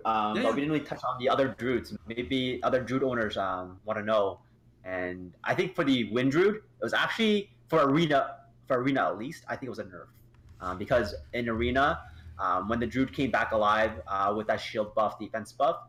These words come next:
Speaker 1: it, like, when you skill one it, it won't die, right? But now that it's gone, I actually think it's a nerf. And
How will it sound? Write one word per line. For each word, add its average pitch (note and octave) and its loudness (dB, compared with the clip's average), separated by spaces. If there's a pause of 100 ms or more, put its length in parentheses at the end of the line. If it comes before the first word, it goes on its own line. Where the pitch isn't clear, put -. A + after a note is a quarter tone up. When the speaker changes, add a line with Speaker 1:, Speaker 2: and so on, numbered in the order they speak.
(360)
Speaker 1:
it, - -16
like, A2+ -10 (300)
when C3+ -4
you C#3 -2
skill C3+ 0
one A2+ 0
it, F3+ 0 (340)
it A2 -4
won't A#2+ -4
die, F#2 0
right? F#2 -6
But G#2+ -6
now G#2+ 2
that B2+ 4
it's - -14
gone, G2+ -4
I F#2+ -4 (120)
actually A#2+ -8
think A2+ -8
it's G#2 -12
a F#2 -6
nerf. F2+ -10 (840)
And G2 -2